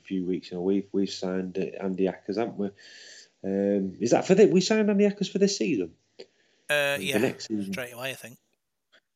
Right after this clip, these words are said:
Speaker 1: Oh, straight away, yeah. So, mm, yeah, I'm not too sure. I, I'm not, uh, like, a massive expert of what's been going on at Toronto, I must admit. Uh, you know, I, I apologise. I've,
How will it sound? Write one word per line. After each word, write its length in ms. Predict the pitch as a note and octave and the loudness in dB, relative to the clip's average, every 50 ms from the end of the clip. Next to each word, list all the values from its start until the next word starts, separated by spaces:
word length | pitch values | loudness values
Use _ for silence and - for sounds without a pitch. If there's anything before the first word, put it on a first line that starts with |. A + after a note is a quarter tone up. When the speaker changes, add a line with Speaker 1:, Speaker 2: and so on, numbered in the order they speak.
| _ _ - | _ _ -8
Speaker 1:
Oh, 120 | - G#2+ G2+ | -6 -4 -4
straight 320 | F#2 - - A#2+ A2+ F2 | -2 0 0 0 2 2
away, 220 | F#2 A2 G#2+ G2+ F#2+ | 2 2 2 4 4
yeah. 280 | G2 G#2+ A#2+ A#2+ A#2 | 4 4 4 2 2
So, 500 | F#2+ - - A#2 A2+ A2+ A2+ G#2+ F2+ D#2+ D#2 | 0 0 0 2 2 2 2 0 -2 -6 -6
mm, 240 | B2+ D#3 E3 F3 F3 E3 | -4 -2 0 2 2 2
yeah, 220 | D3+ E3 F3 F3 E3 | 4 4 6 4 4
I'm 60 | E3 | 4
not 160 | E3+ D3 A#2 | 2 0 2
too 160 | - E3 D#3+ | 4 4 4
sure. 280 | C#3+ - E3 F3 F3 C#3+ | 4 6 8 8 8 8
I, 240 | - - - - - | 6 2 -4 -6 -4
I'm 140 | C3+ C3+ C#3 | -2 2 4
not, 200 | - C#3+ B2+ - | 4 4 4 4
uh, 80 | C3 C#3+ | 4 4
like, 200 | C3+ C3 - - | 4 2 2 0
a 40 | |
massive 340 | A#2 A#2+ B2 - - A#2 G#2 | 0 0 -2 -2 -2 0 2
expert 320 | C#3 - - - - B2+ G#2 | 2 2 2 2 4 4 4
of 100 | G2+ G#2 | 6 4
what's 180 | A2 - G2+ | 2 0 0
been 140 | - G#2+ G2+ | -2 -4 -2
going 240 | F#2 G2+ A2 A#2+ A2+ | 0 2 2 2 2
on 60 | - | 0
at 60 | - | -2
Toronto, 380 | - - F#2+ F#2 F#2 D2 F2 F#2+ | -4 -2 -2 -2 -2 -2 -2 -2
I 20 | |
must 240 | G2+ G#2+ G2+ - - | -2 -2 -2 -4 -8
admit. 360 | F#2+ F2 F2+ G2 G#2 F#2+ - - | -8 -6 0 0 0 0 0 -6
Uh, 100 | F#2+ G2 | -10 -8
you 200 | G2 F#2 G2 G2 | -8 -6 -6 -6
know, 180 | F#2 F2+ F2 - - | -6 -6 -8 -10 -10
I, 60 | - | -12
I 20 | |
apologise. 600 | F#2 - - - G2+ G2+ G2 G2 F#2+ F2+ F2+ F2+ F2+ | -12 -8 -2 2 2 2 2 2 0 -2 -2 -4 -6
I've, 80 | F2+ | -8